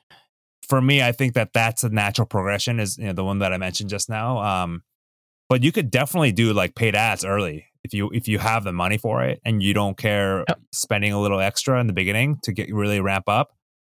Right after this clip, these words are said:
Speaker 1: Definitely do that, 'cause it'll get you to sponsorships way faster, right?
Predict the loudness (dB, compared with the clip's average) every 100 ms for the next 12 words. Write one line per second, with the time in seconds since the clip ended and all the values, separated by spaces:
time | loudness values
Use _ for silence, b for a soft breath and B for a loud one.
0 | _ _ 0 0 0 2 4 4 0 -4
1 | -10 -4 0 4 4 2 2 2 2 0
2 | -4 _ _ -2 2 4 4 2 0 2
3 | 2 2 -2 -2 0 0 0 0 0 -2
4 | -6 _ 0 0